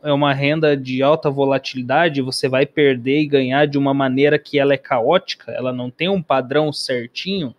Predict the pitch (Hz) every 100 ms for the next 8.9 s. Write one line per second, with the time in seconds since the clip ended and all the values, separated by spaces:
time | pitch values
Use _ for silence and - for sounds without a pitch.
0 | _ _ - 175 147 147 156 190 190 202
1 | 196 202 196 202 - 196 196 - 190 202
2 | 196 202 196 220 208 240 269 254 254 226
3 | 240 226 226 214 214 208 185 151 139 123
4 | _ _ - 151 - 214 233 226 190 185
5 | 190 - 135 110 _ _ _ - 135 185
6 | 208 202 202 - 208 214 202 165 - _
7 | _ - 175 - 214 202 202 196 180 226
8 | 185 180 185 - 151 139 - 143 170